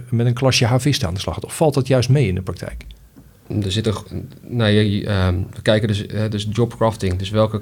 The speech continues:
Speaker 2: welke taken kun je goed doen? Dus je
Speaker 1: Ja.
Speaker 2: hoeft niet het hele vak te leren, maar je kunt een aantal, aantal taken kun je prima aanleren, eh, die ze dan voor een aantal jaar doen.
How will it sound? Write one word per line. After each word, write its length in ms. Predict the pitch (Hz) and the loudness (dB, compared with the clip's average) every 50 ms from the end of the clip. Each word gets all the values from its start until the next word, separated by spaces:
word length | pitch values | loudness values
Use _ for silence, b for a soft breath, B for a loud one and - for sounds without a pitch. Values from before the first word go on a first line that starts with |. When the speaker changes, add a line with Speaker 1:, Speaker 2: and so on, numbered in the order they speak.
| 101 - | -6 -4
Speaker 2:
welke 300 | 104 107 107 104 113 104 | -2 0 0 0 -2 -2
taken 360 | - 107 101 104 104 104 101 | 2 4 4 4 2 0 -2
kun 140 | - 113 107 | -2 -2 -2
je 100 | 101 98 | 0 -2
goed 220 | - - 113 104 | -2 -4 -2 -2
doen? 200 | 107 104 120 151 | 0 0 0 0
Dus 160 | 156 135 117 - | -2 0 2 6
je 60 | 113 | 6
Speaker 1:
Ja. 60 | 110 | 6
Speaker 2:
hoeft 120 | 107 117 110 | 6 6 4
niet 100 | - - | 2 0
het 100 | 107 107 | 2 2
hele 160 | 113 113 104 | 2 2 2
vak 200 | 107 107 104 - | 0 0 0 0
te 80 | - 107 | -2 -4
leren, 280 | 95 98 110 123 135 131 | -4 -2 -4 -2 -2 -2
maar 100 | 113 104 | -2 -2
je 60 | 98 | -2
kunt 240 | 98 98 95 92 95 | -2 -2 -2 -2 -2
een 140 | 92 82 62 | -2 -2 0
aantal, 300 | 85 101 104 104 107 101 - - - | 0 0 0 0 -2 -4 -6 -6 -2
aantal 340 | - 107 107 104 113 107 | 0 2 2 2 2 0
taken 380 | - - 104 90 95 - 113 - | 2 4 4 4 2 0 -2 -2
kun 120 | - 98 | -2 0
je 220 | 92 95 95 95 92 | 0 0 0 -2 -4
prima 320 | 95 - 110 98 95 95 | -4 -6 -4 -4 -2 -2
aanleren, 540 | 92 101 104 98 95 95 90 95 117 135 131 131 135 B B B B B B B B B - | -4 -4 -4 -4 -2 -2 -2 -2 -2 -4 -8 -10 -14 B B B B B B B B B -6
eh, 100 | 123 117 117 | -6 -2 0
die 100 | 120 113 | 0 0
ze 80 | 107 | 0
dan 120 | 101 87 90 | 0 -2 -2
voor 120 | 92 92 | -2 -4
een 80 | 90 - | -4 -4
aantal 240 | - 92 90 - 95 | -4 -4 -4 -2 -2
jaar 200 | 90 90 92 107 | -2 -2 -2 -2
doen. 200 | 107 101 92 | -2 -4 -4